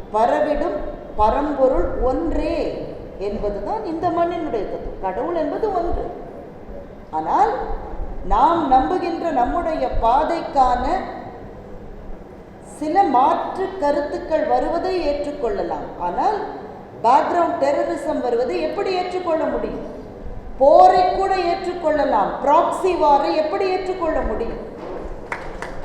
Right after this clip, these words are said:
எப்படி ஏற்றுக்கொள்ள முடியும்? போர் என்றால் போர். சங்க காலத்திலிருந்து நமக்கு நாம் பார்க்காத போர்களா?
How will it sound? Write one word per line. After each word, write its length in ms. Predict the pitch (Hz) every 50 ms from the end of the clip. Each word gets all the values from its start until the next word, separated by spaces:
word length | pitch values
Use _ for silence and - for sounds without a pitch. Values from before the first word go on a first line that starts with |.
| - - - - - - - - - - - - - - - - -
எப்படி 320 | - 349 - - 480 523 554
ஏற்றுக்கொள்ள 540 | 370 392 392 - 381 392 - 311 285 294 285
முடியும்? 420 | 254 240 226 214 180 160 - -
போர் 260 | - 294 311 359 359 359
என்றால் 380 | 330 302 294 339 392 453 523 - -
போர். 300 | 392 381 349 - - - - - - - - - -
சங்க 240 | 311 311 359 370
காலத்திலிருந்து 640 | - 359 349 339 339 339 339 339 359 339 339 - 440
நமக்கு 360 | 403 370 359 349 - - 339
நாம் 240 | 302 302 302 320 311
பார்க்காத 420 | 311 302 302 302 302 311 302 262 240
போர்களா? 580 | - - 233 226 - - - - - 220 339